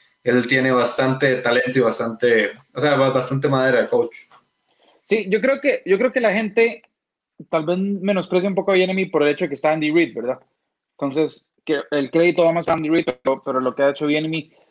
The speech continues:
Speaker 2: es digno de, de al menos tener una oportunidad como entrenador en jefe. Eh, pero bueno, sí, eso, eh, yo creo que, a, a, a, en este tipo de casos, el llegar al Super Bowl te, te afecta en, en ese sentido, ¿verdad? No puedes hacer entrevistas presenciales,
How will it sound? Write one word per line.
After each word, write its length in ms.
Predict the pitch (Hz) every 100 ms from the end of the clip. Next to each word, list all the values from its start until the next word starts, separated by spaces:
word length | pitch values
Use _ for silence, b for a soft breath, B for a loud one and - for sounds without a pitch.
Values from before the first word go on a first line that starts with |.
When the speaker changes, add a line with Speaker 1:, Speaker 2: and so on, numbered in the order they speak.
| b
Speaker 2:
es 100 | 160
digno 160 | 180 202
de, 140 | 180
de 120 | 139 147
al 80 |
menos 400 | 156 190 208 - - _
tener 260 | 147 165 185
una 120 | 185
oportunidad 480 | 160 160 147 165 156
como 140 | 139
entrenador 360 | 135 131 139 147
en 60 |
jefe. 320 | 143 151 156 _ _ _ _ -
Eh, 360 | - 123 120 117 _ _ _ -
pero 220 | 131 123
bueno, 180 | 120 -
sí, 160 | - 110 -
eso, 320 | 123 127 135
eh, 240 | 131 131 _ B B
yo 120 | 170
creo 160 | 190 240
que, 300 | - 247 -
a, 80 | 143
a, 440 | 196 175 180 170
a, 60 | 185
en 220 | 214 180
este 180 | 196 196
tipo 200 | 214 208
de 80 | 196
casos, 480 | 208 208 226 - _ _ _ _ _ _ _ _ _ _ _ _ _
el 160 | 165 165
llegar 200 | 170 190
al 100 | 185
Super 200 | 220 226
Bowl 140 | 180
te, 280 | 170 - _ -
te 60 | 147
afecta 420 | 156 226 - 131
en, 280 | 131 131 135
en 100 | 147
ese 160 | 156
sentido, 360 | 165 139 190 135
¿verdad? 200 | 123 143
No 140 | 143
puedes 300 | - 151 151
hacer 200 | 151 151
entrevistas 420 | 147 147 143 147
presenciales, 760 | 147 143 143 143 175 165 170 -